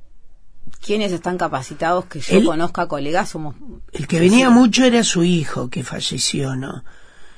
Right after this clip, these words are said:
Speaker 2: Este, también Jodorowsky tuvo eso en su
Speaker 1: En
Speaker 2: vida,
Speaker 1: su
Speaker 2: ¿no?
Speaker 1: vida, que él habla,
Speaker 2: Cristóbal,
Speaker 1: él habla.
Speaker 2: Cristóbal
Speaker 1: Sí.
Speaker 2: Jodorowsky.
Speaker 1: Sí, sí,
Speaker 2: Ah,
Speaker 1: sí,
Speaker 2: a
Speaker 1: él
Speaker 2: los
Speaker 1: habla
Speaker 2: dos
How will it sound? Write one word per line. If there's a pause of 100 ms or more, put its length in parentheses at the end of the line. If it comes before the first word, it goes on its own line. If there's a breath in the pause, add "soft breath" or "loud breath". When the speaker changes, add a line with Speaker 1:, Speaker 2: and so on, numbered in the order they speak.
(140 soft breath)
Speaker 2:
Este,
también
Jodorowsky (480 soft breath)
tuvo
eso
en
su
Speaker 1:
En
Speaker 2:
vida,
Speaker 1:
su
Speaker 2:
¿no?
Speaker 1:
vida,
que
él
habla,
Speaker 2:
Cristóbal,
Speaker 1:
él
habla.
Speaker 2:
Cristóbal
Speaker 1:
Sí.
Speaker 2:
Jodorowsky.
Speaker 1:
Sí,
sí,
Speaker 2:
Ah,
Speaker 1:
sí,
Speaker 2:
a
Speaker 1:
él
Speaker 2:
los
Speaker 1:
habla
Speaker 2:
dos